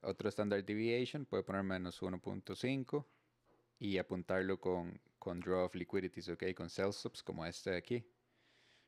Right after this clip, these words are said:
¿Ok? <clears throat> Eh, ahí hay otro, entonces igual pueden tirar el standard deviation hasta ese de ahí abajo, ¿ok?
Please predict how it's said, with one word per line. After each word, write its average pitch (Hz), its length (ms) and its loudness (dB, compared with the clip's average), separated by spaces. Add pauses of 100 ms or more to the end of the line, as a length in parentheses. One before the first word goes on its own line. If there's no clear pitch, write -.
(220)
¿Ok? - 140 -6 (3500)
<clears throat> 139 600 0 (1700)
Eh, 95 220 2
ahí 85 160 2
hay 85 220 2
otro, 113 260 4
entonces 90 280 0
igual 87 240 2
pueden 85 200 -2
tirar 87 180 2
el 87 80 2
standard 90 340 -4
deviation 87 440 0
hasta 85 280 -4
ese 82 120 -4
de 85 120 0
ahí 85 100 -2
abajo, 87 300 -2
¿ok? - 180 -6